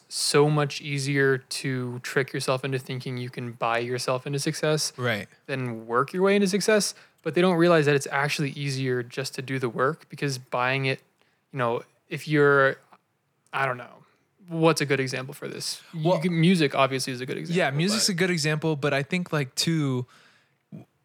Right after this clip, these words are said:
Speaker 2: you know, all, we all know that kid on the sports teams that showed up the first day and they were ass and they were decked out in the latest gear and they just looked like an asshole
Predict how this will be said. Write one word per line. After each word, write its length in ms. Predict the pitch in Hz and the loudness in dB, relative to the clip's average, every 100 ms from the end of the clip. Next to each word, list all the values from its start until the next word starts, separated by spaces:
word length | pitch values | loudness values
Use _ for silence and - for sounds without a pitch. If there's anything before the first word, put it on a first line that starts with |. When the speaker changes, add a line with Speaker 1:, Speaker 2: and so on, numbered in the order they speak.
| _ _ | _ _
Speaker 2:
you 160 | - 170 | -4 0
know, 80 | 214 | 2
all, 200 | 208 208 | 2 2
we 160 | 165 180 | 2 2
all 100 | 208 | 2
know 120 | 214 | 2
that 200 | 202 147 | 0 -2
kid 220 | - 143 | -2 0
on 140 | 160 151 | 0 0
the 60 | 139 | -2
sports 380 | - 131 135 | 0 -2 -2
teams 600 | - 160 170 185 208 - - _ _ _ | -2 -2 -2 -2 -2 -4 -6 _ _ _
that 180 | 160 151 | -2 2
showed 300 | - - 156 | 2 4 2
up 120 | 160 | 2
the 100 | 156 | -2
first 440 | 143 139 135 143 - | -4 0 0 -2 -2
day 400 | 131 127 165 - | -2 0 -2 -4
and 120 | 139 | -2
they 80 | 139 | 0
were 160 | 131 123 _ | 0 -2 _
ass 640 | 117 110 131 185 - - - _ _ _ - | 0 2 0 0 -2 -4 -8 _ _ _ -2
and 100 | 156 | 2
they 80 | 156 | 2
were 80 | 139 - | -2 -6
decked 320 | - 139 - 135 | 0 0 0 0
out 340 | 131 147 - | 0 0 -4
in 360 | 139 131 127 123 _ _ | -4 -4 -4 -8 _ _
the 160 | - 139 | -4 -2
latest 500 | 135 127 131 131 - | 0 0 0 -2 -2
gear 440 | 123 117 139 190 - _ _ | -2 0 0 -4 -8 _ _
and 120 | 143 151 | 0 2
they 160 | 147 | 0
just 400 | 131 143 135 - - | 0 0 0 -2 -6
looked 240 | 143 160 156 | -2 0 2
like 180 | 139 127 | 0 0
an 80 | |
asshole 560 | 120 120 - 113 101 110 | 0 0 -2 -4 -4 -10